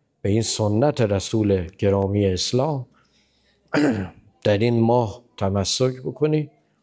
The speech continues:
و با روزه گرفتن، خودشون فرمودن، به شفاعت برسیم. فرمودن: «روزه این ماه رو بگیرید که من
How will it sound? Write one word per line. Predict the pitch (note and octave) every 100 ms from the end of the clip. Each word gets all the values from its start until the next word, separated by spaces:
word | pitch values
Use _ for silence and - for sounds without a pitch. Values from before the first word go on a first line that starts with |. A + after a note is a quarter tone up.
| - _ _ _ _ _ _ -
و | G2 A2
با | G#2 A2+
روزه | A2+ A2 A2+ G2 A2
گرفتن، | A2+ A2 A2+ - E3
خودشون | E3 - C3+ - C3
فرمودن، | - G2+ G2 A#2 A#2+ A#2+ G#2
به |
شفاعت | F#2+ - F2+ G2 F#2+ - A#2 - - _ _ _ _ _ _ -
برسیم. | F#2+ F2+ - - F2 E2+ _ _ _
فرمودن: | G2+ G2+ A2 A#2+ A2
«روزه | G#2 G#2 G#2 G2
این | B2 A#2 A#2+
ماه | B2 B2 B2
رو | B2
بگیرید | D3 C3+ D3+ F3+
که | F3+ G#2
من | A2 B2+